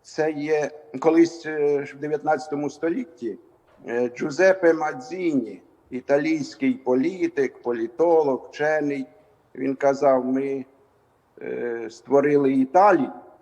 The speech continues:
а тепер ми повинні створити італійців». Мені зд-, видається, що дуже це співзвучно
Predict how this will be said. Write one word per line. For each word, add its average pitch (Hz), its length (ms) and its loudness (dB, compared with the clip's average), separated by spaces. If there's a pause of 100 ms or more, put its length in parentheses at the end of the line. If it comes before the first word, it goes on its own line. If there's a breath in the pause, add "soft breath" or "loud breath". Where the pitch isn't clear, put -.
(560)
а 113 140 -8
тепер 165 400 -2
ми 156 120 -4
повинні 139 520 -6
створити 131 720 -4
італійців». 135 920 2 (960 soft breath)
Мені 120 320 0
зд-, 117 320 -8
видається, 123 640 0
що 107 320 -6
дуже 131 480 2 (840)
це - 200 0
співзвучно 123 1080 -4